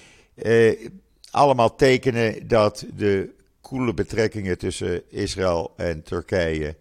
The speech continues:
eh, weer warmer worden. En dat is een goede zaak, helemaal in deze tijden. En dan ga ik nu, eh, even kijken of ik, eh,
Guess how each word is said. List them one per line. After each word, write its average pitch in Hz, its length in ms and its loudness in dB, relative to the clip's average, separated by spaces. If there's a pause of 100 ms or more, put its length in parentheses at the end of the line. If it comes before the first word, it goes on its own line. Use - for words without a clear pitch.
(460)
eh, 80 300 -6 (200)
weer 92 160 2
warmer 107 400 2
worden. 87 340 0
En 101 160 -2
dat 98 120 0
is 85 60 -6
een 92 60 -4
goede 92 280 -4
zaak, 85 320 -2
helemaal 82 600 -6
in 76 360 -12
deze 85 580 -8 (160)
tijden. 104 380 -2 (1400)
En 143 100 -4
dan 147 100 8
ga 170 120 8
ik 143 100 4
nu, 156 400 4
eh, 139 220 10 (120)
even 151 380 4
kijken 139 800 4
of 127 260 2
ik, 120 380 -2
eh, 110 220 6